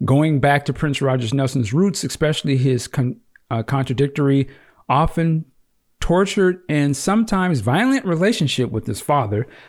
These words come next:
this thing called life profoundly changes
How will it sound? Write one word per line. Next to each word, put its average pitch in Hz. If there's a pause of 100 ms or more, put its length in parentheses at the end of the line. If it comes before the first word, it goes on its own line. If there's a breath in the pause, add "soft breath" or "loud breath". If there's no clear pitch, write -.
this 180
thing 175
called 165
life 143
profoundly 170
changes 240